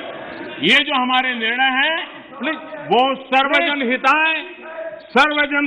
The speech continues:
Speaker 1: सुखाय की भावना के साथ दिए गए।
Speaker 2: आप
Speaker 1: माननीय
Speaker 2: नेता हैं,
Speaker 1: अध्यक्ष जी।
Speaker 2: आप ऐसा क्या करते हैं? आप सीनियर व्यक्ति हैं,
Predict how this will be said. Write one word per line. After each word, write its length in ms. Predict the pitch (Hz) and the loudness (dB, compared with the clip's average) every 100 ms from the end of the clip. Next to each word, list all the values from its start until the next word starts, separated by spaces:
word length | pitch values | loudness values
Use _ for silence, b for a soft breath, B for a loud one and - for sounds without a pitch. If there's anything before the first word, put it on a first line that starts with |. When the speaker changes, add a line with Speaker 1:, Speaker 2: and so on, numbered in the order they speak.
| - | -2
Speaker 1:
सुखाय 420 | 247 208 240 294 | -6 2 4 4
की 140 | 285 277 | 2 -4
भावना 380 | 190 247 269 262 | -2 -2 0 0
के 120 | 262 254 | 0 -4
साथ 280 | 240 240 214 | -2 -2 -2
दिए 220 | 226 240 | -2 0
गए। 240 | 247 269 311 302 - - - - - 294 294 269 254 - - - - - - | 2 2 0 -2 -8 -14 -14 -16 -14 -12 -10 -10 -10 -12 -14 -18 -20 -20 -8
Speaker 2:
आप 80 | - | 4
Speaker 1:
माननीय 320 | 220 202 214 | 6 6 2
Speaker 2:
नेता 180 | 220 311 | 2 4
हैं, 80 | 330 | 4
Speaker 1:
अध्यक्ष 160 | 339 277 | 2 0
जी। 40 | |
Speaker 2:
आप 80 | 269 | 0
ऐसा 140 | 330 | -2
क्या 160 | 339 330 | 0 -2
करते 260 | 302 294 294 | -2 -4 -2
हैं? 160 | 269 - - - - - 233 | -2 -4 -10 -12 -14 -2 0
आप 80 | 269 | 0
सीनियर 340 | 302 294 311 | -2 0 2
व्यक्ति 280 | 294 294 320 | 2 0 -2
हैं, 200 | 320 | -2